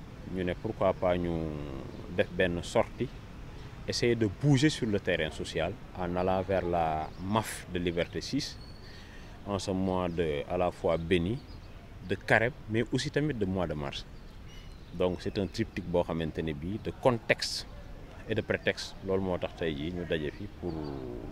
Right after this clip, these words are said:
am loo xamante ne bii dañ koy génn ci suñu ñax, comme ni ñu ko waxee, hein, grâce à l'appui de beaucoup de personnes.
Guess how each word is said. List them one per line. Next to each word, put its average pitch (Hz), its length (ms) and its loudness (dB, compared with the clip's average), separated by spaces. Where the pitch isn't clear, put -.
am 95 260 2
loo 90 100 6
xamante 87 440 0
ne 82 80 0
bii 80 140 0
dañ 95 120 0
koy 104 220 0
génn 95 200 4
ci - 80 -8
suñu 98 260 0
ñax, 90 160 0
comme 120 140 6
ni 120 80 6
ñu 120 40 2
ko 110 140 8
waxee, 95 240 4
hein, 90 180 0
grâce 123 320 8
à 117 100 6
l'appui 117 280 6
de 107 80 2
beaucoup 143 280 10
de 127 60 8
personnes. - 380 2